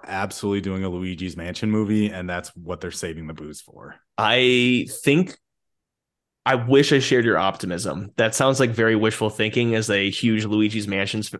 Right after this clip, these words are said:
Speaker 2: fan, I know you are. Uh, I hope you're right. <laughs> I just, I, I don't know. Like, that, that seems like way down the line,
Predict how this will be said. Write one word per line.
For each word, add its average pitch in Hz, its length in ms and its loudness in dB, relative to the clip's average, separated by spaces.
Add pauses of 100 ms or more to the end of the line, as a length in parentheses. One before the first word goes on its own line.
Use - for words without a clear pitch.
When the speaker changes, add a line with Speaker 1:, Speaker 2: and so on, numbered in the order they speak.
Speaker 2:
fan, 117 220 0
I 107 80 0
know 101 140 0
you 95 220 0
are. 107 520 2
Uh, 104 380 2 (220)
I 127 80 0
hope 165 160 2
you're 120 120 4
right. 107 380 2 (100)
<laughs> - 80 -4
I - 120 4
just, - 380 -2
I, 131 260 2 (480)
I 139 140 6
don't 143 160 6
know. 127 400 4
Like, 123 340 0 (840)
that, 156 240 6
that 165 140 8
seems 175 180 6
like 127 120 4
way 123 260 4
down 104 260 4
the 92 60 2
line, 82 520 -2